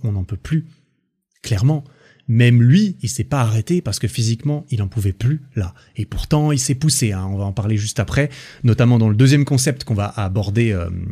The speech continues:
qu'on va aborder dans, dans la deuxième partie de cet épisode. Il a poussé, mais, euh, est-ce qu'il a poussé jusqu'au bout ? Bah, en fait, non, parce qu'il tenait encore debout à la fin, tu vois. À nouveau, bien sûr, quand on parle de trucs comme le sport et comme le corps et comme l'intégrité, euh,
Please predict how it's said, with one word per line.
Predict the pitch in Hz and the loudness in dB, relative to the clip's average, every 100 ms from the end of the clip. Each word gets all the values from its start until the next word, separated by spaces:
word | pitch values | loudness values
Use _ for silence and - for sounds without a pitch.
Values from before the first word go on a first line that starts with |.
| 92 | -8
qu'on | 92 | -6
va | 87 | -4
aborder | 87 95 104 | -4 -4 -4
dans, | 92 92 | -4 -4
dans | 92 | -6
la | 92 | -2
deuxième | 101 107 | 0 0
partie | 95 - | -2 -4
de | 127 | -4
cet | 110 | -6
épisode. | 101 107 127 151 127 - - - - - _ - | -6 0 2 2 0 -8 -20 -20 -20 -20 _ 2
Il | 156 | 4
a | 131 | 4
poussé, | 131 - 175 220 - _ _ | 0 0 0 0 -6 _ _
mais, | 104 98 95 95 90 | -4 -2 -2 -2 -4
euh, | 87 87 | -6 -6
est-ce | - | -4
qu'il | 107 | -4
a | 104 | -2
poussé | 110 - | -2 0
jusqu'au | 107 104 107 | 0 0 -2
bout ? | 117 190 | -2 -2
Bah, | 127 - | -6 -10
en | 98 | -10
fait, | - - | -8 -6
non, | 180 - _ | -6 -8 _
parce | 98 - | -12 -8
qu'il | 101 95 90 98 | -6 -4 -4 -4
tenait | 95 113 | 2 2
encore | 110 101 101 | 2 0 2
debout | 151 214 | 2 2
à | |
la | 104 | -2
fin, | 101 | -6
tu | 92 | -8
vois. | 110 - _ _ _ _ _ _ _ | -8 -10 _ _ _ _ _ _ _
À | - 101 110 131 | -10 -6 -2 2
nouveau, | 139 160 | 4 6
bien | 143 120 | 4 2
sûr, | - 170 | 2 0
quand | - 110 | 0 -4
on | |
parle | 101 110 | 0 0
de | 104 | 0
trucs | - 123 | -2 -2
comme | 104 101 | 0 -2
le | |
sport | - 127 123 98 | -2 0 2 0
et | |
comme | 107 101 | -2 -2
le | 95 | 0
corps | 127 120 | 2 2
et | 101 | 0
comme | 101 | -2
l'intégrité, | 101 95 104 110 - 117 | -2 -2 -4 -2 0 0
euh, | 104 | 0